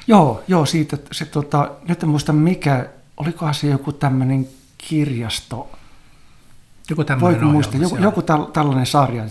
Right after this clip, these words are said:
Speaker 1: y-, yksi jakso oli sitten tästä.
Speaker 2: Joo. Ja siinä kai, onko tässä nyt se, miten se kirjallisuustieteilijä Kuisma Korhonen puhui siitä Oodi rakkaudelle -kirjasta, että Timosen runoissa on puhdistavaa aggressiota, niin,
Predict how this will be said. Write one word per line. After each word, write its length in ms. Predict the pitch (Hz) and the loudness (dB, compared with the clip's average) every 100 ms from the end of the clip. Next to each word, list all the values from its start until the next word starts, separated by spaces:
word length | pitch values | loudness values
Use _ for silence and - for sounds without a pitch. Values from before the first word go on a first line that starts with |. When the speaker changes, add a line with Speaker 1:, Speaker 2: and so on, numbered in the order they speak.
| - | -4
Speaker 1:
y-, 180 | 156 160 | 0 2
yksi 300 | 160 151 147 | 4 2 2
jakso 320 | 131 117 - 123 | -4 -4 -8 -8
oli 140 | 123 | -8
sitten 340 | 127 - 120 | -12 -14 -16
tästä. 280 | - 107 - - _ _ _ 139 | -12 -12 -12 -20 _ _ _ -4
Speaker 2:
Joo. 300 | 123 107 110 - - - - - - - | -4 -4 -10 -18 -20 -20 -20 -20 -12 -6
Ja 60 | |
siinä 240 | 143 170 151 | 0 2 2
kai, 280 | 160 165 165 165 - - | 2 0 -2 -8 -10 -4
onko 120 | 165 | -2
tässä 260 | 170 - 190 | -2 0 2
nyt 120 | 170 | 2
se, 120 | 190 | 2
miten 300 | 165 156 151 | 2 2 0
se 200 | 160 156 - - - - - - - - | 0 -4 -10 -20 -20 -20 -20 -20 -20 -2
kirjallisuustieteilijä 720 | 185 165 147 - 170 160 160 | 2 4 2 2 2 4 2
Kuisma 340 | 156 170 - - | 2 0 0 -4
Korhonen 640 | 165 160 - 117 117 117 - | 0 2 2 0 -2 -4 -4
puhui 260 | 131 131 | -2 -2
siitä 240 | 120 135 143 | -2 -2 0
Oodi 140 | 135 | 2
rakkaudelle 540 | 131 143 - 120 110 | 2 0 0 -2 -2
-kirjasta, 520 | 104 - 120 120 - 113 | -6 -4 -4 -4 -6 -10
että 300 | - 131 - - - - - - - | -8 -10 -10 -16 -20 -20 -20 -20 -12
Timosen 400 | - 151 147 147 | 0 4 6 4
runoissa 460 | 135 156 147 139 147 | 4 4 4 4 2
on 80 | 143 | 2
puhdistavaa 720 | 190 165 131 - 127 131 139 | 4 4 4 2 0 0 0
aggressiota, 720 | 139 117 107 - 110 104 - | -2 -2 -6 -6 -10 -10 -10
niin, 280 | 113 107 110 | -10 -10 -12